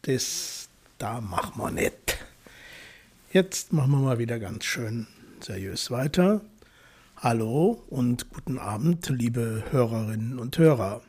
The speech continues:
Ich freue mich, euch zu einer weiteren Podcast-Episode begrüßen zu dürfen. Ich hoffe, ihr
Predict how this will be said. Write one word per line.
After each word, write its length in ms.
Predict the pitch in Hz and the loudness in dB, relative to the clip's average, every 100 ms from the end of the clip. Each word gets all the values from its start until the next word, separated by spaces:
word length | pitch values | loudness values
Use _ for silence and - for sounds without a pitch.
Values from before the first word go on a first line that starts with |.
| _ _ - - - - - _ _ | _ _ -20 -20 -20 -20 -20 _ _
Ich 160 | 147 123 | 0 0
freue 420 | - - 139 180 | 0 2 6 6
mich, 340 | 180 180 - 139 | 8 4 2 -2
euch 360 | 143 151 - | 2 2 0
zu 160 | - 165 | 2 4
einer 260 | 123 117 | 4 2
weiteren 720 | 120 170 175 160 156 147 143 - | 4 2 4 2 2 2 2 0
Podcast-Episode 1300 | 185 - - 131 - 147 143 120 127 127 123 120 123 - - - - | -4 -4 -6 -6 -4 0 4 6 8 8 8 8 6 0 -18 -18 0
begrüßen 520 | - 185 147 117 - 107 | 10 10 12 8 6 -2
zu 160 | 107 | -4
dürfen. 560 | 101 92 - - 90 - - - _ - - | -6 -6 -8 -12 -14 -14 -20 -20 _ -10 2
Ich 160 | 123 | 8
hoffe, 260 | 120 123 143 | 10 10 6
ihr 460 | 135 117 107 110 | 6 6 6 2